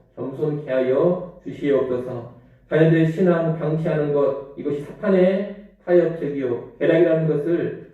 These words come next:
잘 깨닫게 하셔서 결코 그 타협책에 동조하지 않기를 원합니다. 우리 자녀들을 위해서도 간절히 기도하게 하시고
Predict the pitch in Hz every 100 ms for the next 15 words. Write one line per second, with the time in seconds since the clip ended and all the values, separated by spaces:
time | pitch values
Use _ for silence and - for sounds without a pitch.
0 | _ - 180 196 185 180 - 147 - -
1 | - - - _ - 214 196 208 196 190
2 | - 156 131 107 - - _ 147 151 165
3 | 165 160 151 139 - 139 151 175 185 -
4 | - 143 143 127 127 127 127 120 - -
5 | - 143 151 165 170 160 156 - 143 -
6 | 180 185 180 - 175 160 151 127 - -
7 | - -